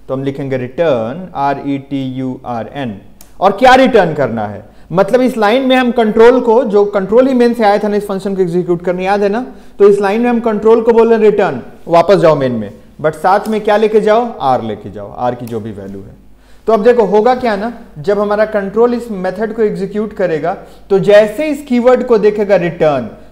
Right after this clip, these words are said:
तुरंत यहां से वापस लौट जाएगा जहां से आया था। इस line के नीचे अगर कुछ लिखा भी है इस method के अंदर, तो execute नहीं होगा।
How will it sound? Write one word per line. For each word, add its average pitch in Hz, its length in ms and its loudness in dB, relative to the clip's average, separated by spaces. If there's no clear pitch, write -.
तुरंत 254 320 2
यहां 220 180 0
से 220 100 -4
वापस 170 340 0
लौट 131 200 0
जाएगा 110 240 -6
जहां 120 180 -8
से 120 120 -14
आया 104 160 -10
था। - 180 -20
इस 202 160 -6
line 220 340 0
के 254 80 0
नीचे 226 260 0
अगर 254 180 2
कुछ 233 180 -6
लिखा 190 360 -2
भी 247 160 2
है 247 60 4
इस 240 160 -2
method 190 380 -4
के 185 80 -6
अंदर, 170 240 -6
तो 185 80 -6
execute 147 460 -10
नहीं 107 160 -12
होगा। 101 240 -16